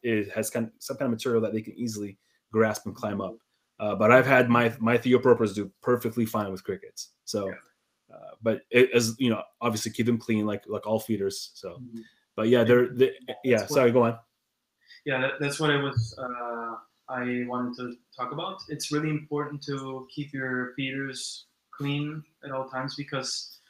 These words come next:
Speaker 2: uh, especially crickets, they'll develop, uh, gut bacteria really easily 'cause they, they'll eat anything, you know, even their, their,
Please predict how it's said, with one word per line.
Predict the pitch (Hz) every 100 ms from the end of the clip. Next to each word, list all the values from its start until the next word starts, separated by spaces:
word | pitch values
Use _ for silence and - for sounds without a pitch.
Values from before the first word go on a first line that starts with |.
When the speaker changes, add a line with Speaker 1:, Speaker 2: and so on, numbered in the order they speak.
| _ _ _
Speaker 2:
uh, | 131 127 123 123
especially | 123 143 147 147
crickets, | 143 139 139 165 -
they'll | 139 131
develop, | 123 127 127 127 - _
uh, | 123 117 113 117
gut | 143 160
bacteria | 147 - 156 165 165 165 -
really | 156 151
easily | - 165 151 165 170 170
'cause | 143 - - -
they, | 135 131 127 127 123 120 117 117 - - _
they'll | 143 143
eat | 165
anything, | 165 135 131 117
you | 113
know, | 123 131 139
even | 139 139
their, | 139 135 131 127 123 120 117 - _ _ _ _
their, | 135 127 127 123 120